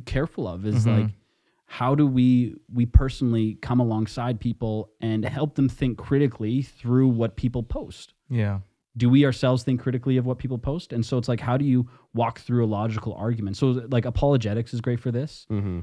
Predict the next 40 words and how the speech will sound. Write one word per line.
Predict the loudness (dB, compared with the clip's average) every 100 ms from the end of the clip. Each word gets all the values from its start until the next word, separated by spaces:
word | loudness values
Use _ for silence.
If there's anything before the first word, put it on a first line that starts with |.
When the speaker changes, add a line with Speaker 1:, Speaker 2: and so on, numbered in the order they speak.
| -2
Speaker 1:
Uh, | 2
there's | 2 4
great | 2 2
courses | 0 0 0
you | 0
can | -2
take | 0 -2 -2
at, |
like, | -2 -2 -2
Biola | -2 0 0 0 0 -4 _
Speaker 2:
Yeah. | -6 -4
Speaker 1:
called, | -2
like, | -4
Stand | -6 -4 -2 0
to | 0
Reason. | -2 0 0 -2 -4
Speaker 2:
Yeah. | -6 -6 -6 -14 -8
Speaker 1:
Uh, | -4 -2 -2 -2 -4 -6 -10 _ _ _ _
by, | -10 -4 -2 0
uh, | -2 -2
Greg, | -2 -2 0 0
uh, | -2 -2
Koukl. | -2 -2 -2 -4 _ _
Speaker 2:
Yeah. | -4 -4
Speaker 1:
Koukl, | -4 -2
I |
think | -2
that's | -2
his | -4 -4
name. | -4 -4
Speaker 2:
Yep. | -4 -4 -4 0
Speaker 1:
Like, | 2 2
the, | 0
like, | 2 2 0 -10 -20 -20 -16
Stand | 0 2 4
to | 4
Reason | 2 4 4 2 0 -6 -10
has | -6 -2
been | -2
great. | 0 0 0 0 -4